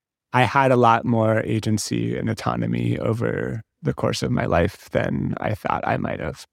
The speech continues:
Um, you know, I was sort of like a goody two shoes. You know, I was pretty square. I followed the rules. I jumped through whatever hoops were put out in front of me.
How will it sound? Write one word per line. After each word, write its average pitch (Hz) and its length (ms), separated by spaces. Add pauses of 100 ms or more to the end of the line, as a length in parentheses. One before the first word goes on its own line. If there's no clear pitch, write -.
(460)
Um, 107 600 (720)
you 131 100
know, 110 320
I 113 500 (460)
was 127 220
sort 175 200
of 135 100
like 117 220
a 117 480 (100)
goody 123 240
two 147 200
shoes. 139 460
You 139 80
know, 113 380
I 120 120
was 117 280 (340)
pretty 120 280
square. 117 920
I 117 200 (300)
followed 120 440
the 123 100
rules. 120 760
I 110 260 (380)
jumped 117 380
through 120 380
whatever 117 340
hoops - 380
were 123 100
put 123 180
out 120 240
in 131 120
front 117 260
of 117 140
me. 131 360